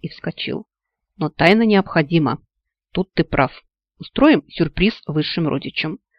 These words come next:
Думаю, опупеют перворождённые. Так, наши все здесь. Эй, позвать сюда всех наших,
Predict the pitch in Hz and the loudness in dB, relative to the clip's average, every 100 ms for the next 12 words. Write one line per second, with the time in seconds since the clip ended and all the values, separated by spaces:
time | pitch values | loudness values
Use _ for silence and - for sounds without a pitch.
0 | _ - 285 349 320 294 - 214 - 294 | _ -4 4 6 6 4 6 2 4 -2
1 | - 120 - - 120 110 143 - - - | 2 0 0 -4 -2 -2 -2 -4 -8 -6
2 | - 185 - _ _ _ - - - _ | -8 -8 -12 _ _ _ 4 4 2 _
3 | _ _ 170 - 170 - 160 165 254 - | _ _ 2 2 0 -4 -4 2 2 2
4 | _ _ _ _ 190 156 - - 170 220 | _ _ _ _ 4 4 4 0 2 4
5 | 262 - 185 208 - 196 - 147 - 147 | 2 2 0 0 2 -2 0 -2 -2 -6
6 | - | -8